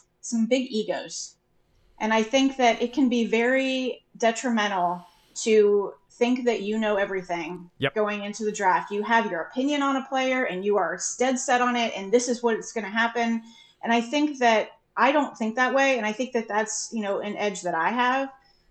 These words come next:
Speaker 1: is that, you know, I can look at a player and say, "Well, what's his ten percent outcome versus his ninety percent outcome, and what are the odds of those two things happening?"
Speaker 2: Yep.
Speaker 1: And, you know, it,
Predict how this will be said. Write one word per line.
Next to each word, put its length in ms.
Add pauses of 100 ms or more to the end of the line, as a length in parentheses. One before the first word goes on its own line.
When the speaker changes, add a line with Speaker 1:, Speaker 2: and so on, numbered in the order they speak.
(140)
Speaker 1:
is 280
that, 220
you 60
know, 140
I 120
can 200
look 140
at 100
a 40
player 380
and 140
say, 240
"Well, 260
what's 220
his 260
ten 240
percent 320
outcome 460
versus 320
his 160
ninety 260
percent 320
outcome, 460
and 100
what 100
are 60
the 160
odds 280
of 100
those 260
two 80
things 280
happening?" 680 (300)
Speaker 2:
Yep. 180
Speaker 1:
And, 440
you 180
know, 220
it, 300